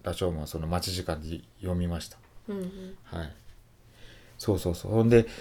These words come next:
Speaker 1: 文豪ストレイドッグスの中で、アニメの中で中島敦の異能が、あの、虎になるんですよ。
Speaker 2: おー。
Speaker 1: 虎の強さを持って、瞬発力とか、その腕力とかね、そういう異能力があって、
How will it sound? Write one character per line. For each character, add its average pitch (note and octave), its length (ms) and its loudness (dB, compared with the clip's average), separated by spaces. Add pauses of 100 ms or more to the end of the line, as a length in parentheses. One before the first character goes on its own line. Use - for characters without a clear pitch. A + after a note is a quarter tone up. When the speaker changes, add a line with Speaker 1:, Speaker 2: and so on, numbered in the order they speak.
(760)
Speaker 1:
文 E3+ 240 10
豪 E3+ 220 12
ス - 100 -4
ト F3 120 12
レ F3 140 12
イ - 20 12
ド E3+ 120 12
ッ - 20 4
グ - 160 -4
ス - 120 6
の C3 140 10
中 B2+ 260 10
で、 A2+ 300 10
ア C#3 100 12
ニ D#3+ 80 10
メ D#3+ 140 10
の D#3+ 100 10
中 D3+ 240 12
で D3 100 12
中 B2+ 240 10
島 A#2+ 220 6
敦 F#2+ 560 2
の G#2+ 140 8
異 G2+ 80 8
能 G#2 220 10
が、 A#2 320 10 (440)
あ F#2+ 140 4
の、 F2 260 4 (1300)
虎 C3+ 260 12
に B2+ 80 12
な B2+ 120 10
る G2 140 6
ん D2+ 80 0
で - 80 -8
す - 120 -12
よ。 - 100 -20 (240)
Speaker 2:
お F#3+ 500 6
ー。 F#3 40 4
Speaker 1:
虎 B2 180 10
の B2 100 6
強 A2+ 240 4
さ E2+ 180 2
を E2 60 0
持 D2+ 120 -4
っ - 20 -10
て、 - 140 -10
瞬 E2 300 -4
発 D#2+ 240 -6
力 - 180 -10
と - 100 -14
か、 E2+ 100 -10
そ - 140 -8
の D#2 180 -6
腕 G2 280 6
力 - 220 -6
と D#2 100 -10
か D2+ 120 -8
ね、 D#2 180 -12 (340)
そ B2+ 220 4
う A#2+ 60 8
い A2 320 8
う G2+ 80 -8 (600)
異 G#2 100 2
能 G2 200 6
力 D2 240 0
が C#2+ 120 -4
あ C#2+ 40 -6
っ - 40 -10
て、 - 440 4